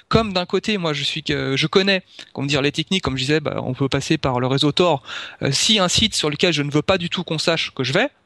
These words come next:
pour des raisons, par exemple, une recherche médicale, typiquement, euh, en termes de vie privée, je vais, euh, utiliser Tor. Et donc là, ça va bloquer tous les scripts, et cetera. Par contre, les sites, euh, classiques que je regarde, euh, d'actualité, bah, Next Impact, Numérama, pour pas les citer, je vais débloquer les publicités volontairement dessus,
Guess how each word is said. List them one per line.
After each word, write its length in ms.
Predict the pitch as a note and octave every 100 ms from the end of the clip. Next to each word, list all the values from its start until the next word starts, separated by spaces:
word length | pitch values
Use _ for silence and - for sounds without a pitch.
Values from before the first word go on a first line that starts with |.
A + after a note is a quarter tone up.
| - _
pour 140 | C#3+ C3
des 80 |
raisons, 260 | A#2+ C3 E3
par 120 | C3
exemple, 200 | C3+ -
une 100 | C3
recherche 320 | D3+ D3+ F3 C#3
médicale, 420 | C#3 C3+ C#3+ F#3 -
typiquement, 440 | - - C#3+ F3+ - _ _ _ - -
euh, 100 | C3
en 120 | B2+ C#3+
termes 180 | D#3+
de 60 | D3
vie 120 | C3+
privée, 320 | C#3 D3 F3 C4 - - - _
je 180 | C3+ F3+
vais, 220 | F3+ F#3+ F#3+
euh, 240 | C3+ B2+
utiliser 340 | D3+ - D#3 D3+
Tor. 320 | B2+ - -
Et 80 | -
donc 180 | B2 -
là, 100 | C#3+
ça 100 | C#3+
va 80 | B2
bloquer 280 | C#3+ C3+ C3+
tous 100 | B2
les 100 | A#2
scripts, 380 | - - D3+ D3
et 60 |
cetera. 360 | - C#3+ C3+ A#2 - - -
Par 140 | B2+
contre, 320 | A#3 C4 -
les 140 | D3 F3
sites, 320 | - G#3 -
euh, 100 | C3
classiques 360 | - D#3 F#3+ -
que 80 | C3+
je 40 |
regarde, 320 | C3+ D3 D#3 C3+
euh, 80 | C3
d'actualité, 560 | C3+ C#3 C#3 - C#4 - _ -
bah, 120 | A#2+
Next 220 | C3+ -
Impact, 320 | B2+ D3+ -
Numérama, 420 | D#3+ C#3+ C#3 D3+
pour 140 | D#3+ C3+
pas 80 | B2
les 80 |
citer, 260 | C3+ - B3 - -
je 200 | - E3+
vais 160 | F3+ G3
débloquer 340 | E3 D#3 -
les 60 | D3
publicités 400 | - C3+ - D#3+
volontairement 580 | B2+ C#3+ D3+ D3 C3+ C3
dessus, 300 | B2+ -